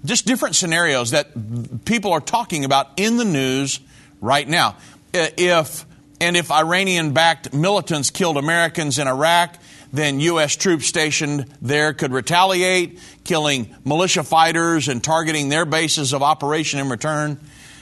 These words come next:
Then the U S could even bomb certain training grounds inside Iran or, or kill high-level officials.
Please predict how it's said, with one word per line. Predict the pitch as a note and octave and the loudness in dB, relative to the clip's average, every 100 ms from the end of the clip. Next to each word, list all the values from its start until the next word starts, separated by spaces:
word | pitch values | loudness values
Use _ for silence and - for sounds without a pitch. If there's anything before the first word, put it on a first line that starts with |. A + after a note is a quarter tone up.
| - - - - | -20 -20 -16 -2
Then | F3 G3+ | 0 2
the | F3+ | 2
U | F3+ F#3 | 2 2
S | F3 | 0
could | - E3+ | 0 0
even | D#3+ C#3 | 0 0
bomb | C#3 F3+ F#3 D#3+ | 0 2 0 -2
certain | - G3 D#3 D#3 | 0 -2 -2 -4
training | - D#3+ F#3 A3 D#3 A#2+ | -4 -2 -2 0 -2 -2
grounds | B2+ B2 A2 G#2 | -2 -2 -2 -4
inside | C#3+ B2+ - C3 | -4 -2 0 2
Iran | B2+ B2 B2 A#2+ | 2 0 -2 -2
or, | A#2 | -2
or | - C#3+ C3 - - - - - - - | -2 0 -2 -4 -16 -20 -20 -20 -20 -4
kill | G#3+ G3+ D#3+ | 2 2 2
high-level | D#3 F3 E3+ F3 D#3+ | 2 2 2 0 0
officials. | D3+ G#3+ A3 A#2 F2+ - | -2 -2 -2 -4 -8 -14